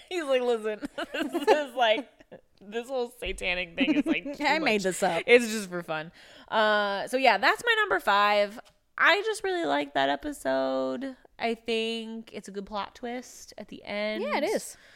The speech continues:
Speaker 1: Um, I appreciate that it is the episode. I feel like, I feel like that's the first episode where we get a really good guest, uh, guest person.
Speaker 2: Mm,
Speaker 1: Although I
Speaker 2: yeah.
Speaker 1: suppose at the time, like, he probably wasn't famous, so he wasn't
Speaker 2: Yeah.
Speaker 1: much of a guest.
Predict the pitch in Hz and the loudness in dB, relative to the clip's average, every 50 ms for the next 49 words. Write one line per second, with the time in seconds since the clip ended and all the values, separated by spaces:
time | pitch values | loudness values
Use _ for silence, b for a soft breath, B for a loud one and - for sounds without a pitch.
0 | B B B B B - 185 185 185 185 180 175 170 165 170 175 170 175 175 - | B B B B B -10 -6 -6 -6 -4 -6 -6 -8 -10 -12 -14 -18 -18 -16 -12
1 | - 170 170 170 - - - 208 196 - - 220 214 214 196 196 196 190 190 175 | -10 -10 -10 -10 -10 -10 -10 -10 -8 -6 -4 -2 -2 -2 -2 -2 -4 -4 -4 -4
2 | - - 180 180 185 190 180 214 202 131 185 180 202 196 - 208 202 196 190 - | -4 -4 -4 -4 -4 -6 -6 -4 -2 -2 -2 -2 -4 -6 -2 0 2 2 2 0
3 | - 185 - 247 254 233 - - - 190 190 240 233 208 180 180 170 170 - 185 | -2 -4 -4 -4 -2 -2 -2 -4 -4 -4 -2 -2 -2 -2 -2 -4 -6 -8 -6 -10
4 | 175 - - 170 175 170 - 185 180 165 - 165 160 160 160 156 156 147 - 147 | -10 -6 -6 -6 -6 -6 -8 -10 -10 -10 -10 -8 -8 -8 -8 -10 -10 -10 -8 -8
5 | 147 165 165 180 190 208 220 214 247 233 220 240 240 247 - - - - - - | -6 -6 -6 -6 -6 -6 -6 -8 -8 -8 -6 -6 -6 -6 -8 -14 -18 -20 -20 -20
6 | - _ _ - 220 214 208 202 202 202 196 196 196 196 - 214 185 190 202 - | -20 _ _ -12 -8 -8 -6 -6 -6 -6 -6 -6 -8 -8 -10 -10 -10 -10 -10 -10
7 | - - 214 220 - 247 233 226 220 202 202 202 214 214 208 196 196 226 214 277 | -10 -8 -6 -4 -2 0 0 2 2 2 6 6 8 8 8 6 4 0 0 0
8 | 277 302 247 220 185 190 170 - 190 185 180 175 170 160 151 - - 160 - 160 | 0 0 -2 -6 -12 -12 -12 -8 -8 -6 -6 -6 -8 -10 -14 -14 -14 -10 -8 -6
9 | 151 147 139 135 139 147 147 143 - 139 143 139 147 175 175 - - 165 165 156 | -6 -6 -8 -10 -12 -14 -14 -16 -16 -16 -14 -14 -14 -14 -14 -12 -12 -12 -12 -10
10 | 160 160 165 165 - 202 196 185 180 170 165 170 160 156 - - 143 139 - - | -10 -10 -10 -8 -6 -4 -2 -2 -2 -2 -4 -6 -8 -10 -10 -10 -10 -10 -12 -14
11 | - - | -20 -20